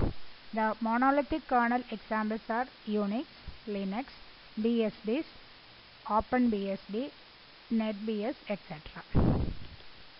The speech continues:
Third one is modular kernel. This kernel uses object-oriented programming technique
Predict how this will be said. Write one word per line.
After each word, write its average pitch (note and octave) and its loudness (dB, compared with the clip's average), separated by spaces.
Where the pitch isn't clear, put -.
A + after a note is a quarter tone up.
Third C#4 8
one B3+ 6
is B3+ 2
modular A#3 4
kernel. E3 -2
This C4+ 6
kernel C4+ 8
uses B3+ 4
object-oriented C4 2
programming A3+ 4
technique G#3+ 0